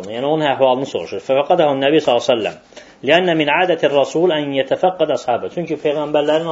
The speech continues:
adətindən odur ki, öz əshabının halı ilə maraqlanırdılar. Və buyurur ki, "وَهَذَا مِنْ حُسْنِ الرَّعَيَةِ." Bu da Peyğəmbər sallallahu aleyhi və səlləmin onlara qarşı olan gözəl rəftarından idi. فَسَأَلَ عَنْهُ. Və soruşur onun haqqında.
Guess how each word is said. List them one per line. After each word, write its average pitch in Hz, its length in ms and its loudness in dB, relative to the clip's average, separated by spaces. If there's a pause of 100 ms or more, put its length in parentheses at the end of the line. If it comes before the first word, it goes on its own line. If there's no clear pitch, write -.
adətindən 143 400 -2
odur 143 180 -2
ki, 165 280 0 (460)
öz 165 200 2
əshabının 160 680 0
halı 143 320 4
ilə 143 120 4
maraqlanırdılar. 120 800 0 (760)
Və 160 140 10
buyurur 202 280 6
ki, 208 80 2
"وَهَذَا 196 380 4
مِنْ 180 160 -2
حُسْنِ - 260 -2
الرَّعَيَةِ." 151 340 2
Bu 190 80 2
da 190 60 6
Peyğəmbər 170 320 2
sallallahu 147 220 2
aleyhi 190 80 4
və - 0 -
səlləmin 156 240 2
onlara 151 320 4
qarşı 151 280 2
olan 156 220 2
gözəl 147 360 6 (540)
rəftarından 143 720 4
idi. 90 160 -10 (140)
فَسَأَلَ 160 460 6
عَنْهُ. 127 300 -2 (180)
Və 135 100 2
soruşur 165 380 2
onun 127 180 2
haqqında. 95 420 -6